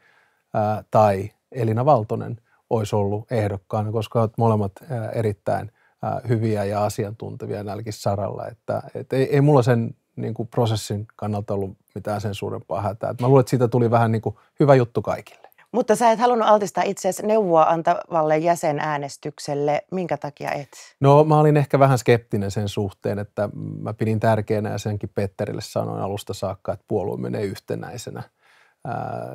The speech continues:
Speaker 1: et, ei, et ei niin sanotusti jäsenäänestyksen kautta, mutta ehkä meillä oli sellainen jäsenkeskustelu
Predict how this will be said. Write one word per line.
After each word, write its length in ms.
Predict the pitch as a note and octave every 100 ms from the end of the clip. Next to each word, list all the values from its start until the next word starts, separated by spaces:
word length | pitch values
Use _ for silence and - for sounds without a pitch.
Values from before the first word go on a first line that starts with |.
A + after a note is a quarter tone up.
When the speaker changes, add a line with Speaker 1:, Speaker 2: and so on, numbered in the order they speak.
| C2+ C3 C3 -
Speaker 1:
et, 180 | B2+ G#2
ei, 460 | A2 G#2 A2+ G2 G2+
et 120 | B2
ei 120 | A2
niin 160 | G#2+ G2+
sanotusti 380 | G#2+ G#2 - G#2+
jäsenäänestyksen 840 | G2+ G#2+ G2+ G2+ - - - G#2
kautta, 400 | A#2+ G#2+ - A2
mutta 320 | A#2 - B2+ - _ _ -
ehkä 180 | D3 E3
meillä 240 | E3 D#3+
oli 160 | E3 D3+
sellainen 380 | D3+ D3 C#3+ C#3+
jäsenkeskustelu 1000 | C#3+ C#3+ C3+ B2 - F#2+ - E2 C2+